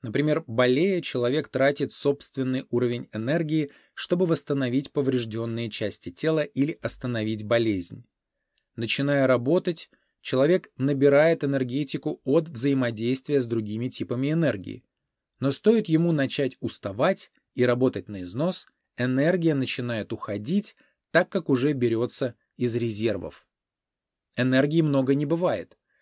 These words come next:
Лучше больше, чем меньше. Выверенный, правильный и хороший образ жизни,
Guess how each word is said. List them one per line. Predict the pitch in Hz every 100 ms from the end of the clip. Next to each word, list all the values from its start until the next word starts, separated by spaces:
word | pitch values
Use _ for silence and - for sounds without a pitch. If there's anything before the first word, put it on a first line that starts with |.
| _ _ _
Лучше | 123 208 214 - 139
больше, | 101 113 147 165 - 160 156
чем | - 139 127
меньше. | 120 113 92 - - - _ - - _ _ -
Выверенный, | 113 143 185 139 113 107 101
правильный | - 123 143 135 117 113
и | -
хороший | 120 123 135 131 - - -
образ | 131 117 107
жизни, | 95 117 185 165 175